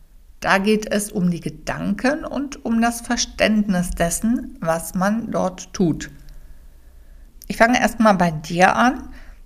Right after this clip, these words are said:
denn es ist auch wichtig, dass du dir vorher im Klaren darüber bist,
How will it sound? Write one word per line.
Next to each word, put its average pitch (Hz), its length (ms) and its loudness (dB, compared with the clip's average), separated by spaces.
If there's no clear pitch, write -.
denn 208 300 6
es 208 220 0
ist - 240 -8
auch 196 300 4
wichtig, 240 440 0
dass 202 260 2
du 330 140 0
dir 226 160 4
vorher 175 360 0
im 170 140 -4
Klaren 180 400 2
darüber 214 340 4
bist, 226 300 -4